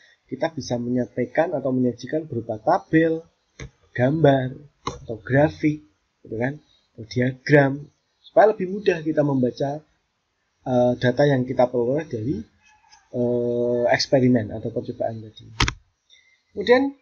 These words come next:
setelah kita menganalisis, kita baru menarik kesimpulan. Kesimpulan itu ditarik,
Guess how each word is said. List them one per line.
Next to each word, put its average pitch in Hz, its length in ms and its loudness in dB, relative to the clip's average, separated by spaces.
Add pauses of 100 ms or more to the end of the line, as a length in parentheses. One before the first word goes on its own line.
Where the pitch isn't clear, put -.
(500)
setelah - 340 -2
kita 233 320 2
menganalisis, 220 1040 -6 (320)
kita 165 300 0
baru 147 260 8
menarik 147 400 2
kesimpulan. 127 640 -4 (1300)
Kesimpulan 127 560 0
itu 127 220 -8
ditarik, 123 720 0